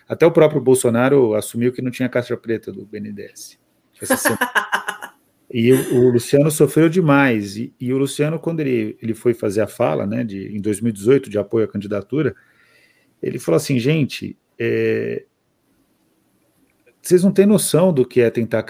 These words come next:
Speaker 1: fazer política industrial no Brasil. Então, o, o, o fato é que,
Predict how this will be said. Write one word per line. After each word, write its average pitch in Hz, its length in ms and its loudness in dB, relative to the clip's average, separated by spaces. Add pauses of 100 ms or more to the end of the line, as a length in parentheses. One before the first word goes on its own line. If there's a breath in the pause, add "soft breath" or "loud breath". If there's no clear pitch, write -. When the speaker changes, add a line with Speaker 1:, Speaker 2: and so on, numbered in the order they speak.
Speaker 1:
fazer 113 240 -2
política 113 320 -6
industrial 107 400 -6
no 101 80 -8
Brasil. 101 340 -6
Então, 147 280 -2
o, 185 240 -12 (500 soft breath)
o, 247 240 -4
o - 20 4
fato 190 400 2
é 127 60 4
que, 131 400 -4